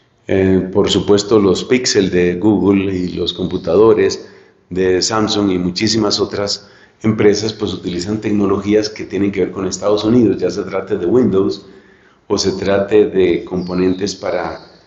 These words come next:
eh, la empresa Apple o ya se trate de Samsung, bueno, en fin.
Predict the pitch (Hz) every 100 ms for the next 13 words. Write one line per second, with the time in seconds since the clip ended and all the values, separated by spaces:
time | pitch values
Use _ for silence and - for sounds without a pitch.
0 | _ _ - 90 90 90 87 101 95 101
1 | - 123 110 98 - - 95 92 92 104
2 | - 104 98 - 95 95 - - - _
3 | _ _ 92 90 90 90 87 - 113 107
4 | 107 101 104 98 90 92 90